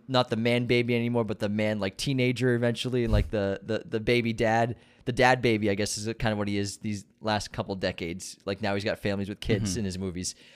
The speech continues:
Speaker 1: But the man baby was huge for him. And it's a great concept. It's funny. It's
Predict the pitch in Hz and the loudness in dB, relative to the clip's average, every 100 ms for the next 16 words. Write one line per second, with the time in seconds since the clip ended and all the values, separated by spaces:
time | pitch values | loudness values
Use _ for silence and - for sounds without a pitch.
0 | - 131 135 127 151 180 147 131 120 113 | -10 -2 0 2 4 6 6 6 6 2
1 | 107 101 - - - - 277 311 185 - | 2 -2 -8 -12 -16 -4 2 2 2 2
2 | 101 87 82 - _ _ _ _ - 147 | 0 0 -2 -10 _ _ _ _ -6 -2
3 | 151 147 135 123 - _ _ _ - - | 0 2 0 -4 -12 _ _ _ -6 -2
4 | 240 147 208 - 127 160 87 92 156 - | 2 6 4 4 -2 0 -2 -2 -2 -4
5 | - 107 117 104 117 | -2 0 0 -2 -4